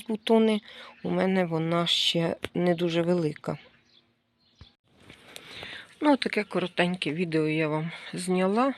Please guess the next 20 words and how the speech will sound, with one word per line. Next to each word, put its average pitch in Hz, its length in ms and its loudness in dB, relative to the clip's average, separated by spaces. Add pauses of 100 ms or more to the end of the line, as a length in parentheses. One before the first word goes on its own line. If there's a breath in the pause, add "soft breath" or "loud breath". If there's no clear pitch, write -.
(100)
показала 165 560 0
свої 156 500 -4 (460 loud breath)
орхідейки. 190 800 0 (280 loud breath)
Це - 160 2
в 208 40 6
мене, 175 560 4 (140)
е, 165 300 0
дендробіум, 175 960 0 (680 loud breath)
е, 156 220 -2 (220)
дендрофаленопсис, 185 1400 2
він 185 200 4
в 185 40 4
мене 175 260 4
дуже 165 320 2
гарно 160 460 0
квіт. 208 460 -2 (600 loud breath)
І, 175 520 2 (200)
е, 160 240 -2
тільки-тільки 196 1160 0
он, 196 400 4